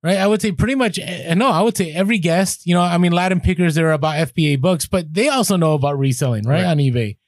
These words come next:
Speaker 1: right? That's where they started. And so there's so much information out there.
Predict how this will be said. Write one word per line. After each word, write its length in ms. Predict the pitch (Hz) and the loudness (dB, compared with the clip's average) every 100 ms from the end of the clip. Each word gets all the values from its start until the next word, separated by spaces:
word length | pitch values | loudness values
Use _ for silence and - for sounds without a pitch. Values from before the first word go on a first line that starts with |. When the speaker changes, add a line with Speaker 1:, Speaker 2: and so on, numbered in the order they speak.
| _ | _
Speaker 1:
right? 100 | 180 | -4
That's 200 | 190 190 | -4 -2
where 120 | 214 | 0
they 120 | 214 202 | 2 2
started. 520 | - 285 220 117 104 _ - - - | 2 0 0 -2 -6 _ -20 -20 -12
And 180 | 208 208 | -4 -4
so 480 | - 240 233 208 151 _ - _ _ _ _ _ _ | -2 0 2 0 -4 _ -20 _ _ _ _ _ _
there's 380 | 160 220 247 - | -4 0 0 0
so 260 | - 233 | -2 -2
much 420 | 247 247 190 - 185 - | 0 0 -2 -4 -8 -6
information 560 | 196 190 196 196 185 | -2 0 2 0 2
out 200 | 196 185 | 0 0
there. 420 | 190 185 185 175 | 0 0 0 -2